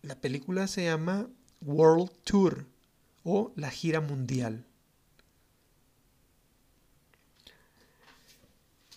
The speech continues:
¿Y por qué hablo de los munche-, muñequitos y, y los trolls?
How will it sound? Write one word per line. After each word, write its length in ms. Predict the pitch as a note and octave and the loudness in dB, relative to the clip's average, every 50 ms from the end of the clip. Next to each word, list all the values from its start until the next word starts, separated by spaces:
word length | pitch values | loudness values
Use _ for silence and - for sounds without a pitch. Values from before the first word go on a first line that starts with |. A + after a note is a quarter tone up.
| - _ _ _ _ _ _ _ _ _ _ - - - - | -20 _ _ _ _ _ _ _ _ _ _ -20 -20 -2 2
¿Y 120 | - B3 | 2 4
por 180 | B3+ A#3 A3+ - | 6 6 4 6
qué 80 | B3+ | 8
hablo 200 | B3 A#3+ A#3+ A#3 | 8 8 10 10
de 100 | A#3 A#3+ | 10 10
los 180 | A3+ G#3+ G#3 F3 | 8 6 2 0
munche-, 440 | G3+ F#3+ F3+ - G3+ G3+ - - - - | -2 -2 -2 -2 -4 -6 -8 -12 -10 -8
muñequitos 1000 | F3 E3 E3 E3+ F3+ F3+ F3+ E3+ - - - A#3 B3 - A#3+ A3+ A3 - - | -6 -4 -2 -2 -2 -2 -2 -4 -4 -2 -2 -4 0 0 0 0 0 -2 -6
y, 360 | F#3+ F3+ E3+ D#3+ D#3+ D#3 D#3+ | -6 -6 -6 -6 -8 -8 -6
y 80 | E3+ D#3+ | -4 -4
los 240 | D3+ E3 D#3 - - | -4 -4 -4 -6 -2
trolls? 420 | - G#3 A#3+ C#4+ C4+ - - - | 0 0 2 2 0 -4 -8 -12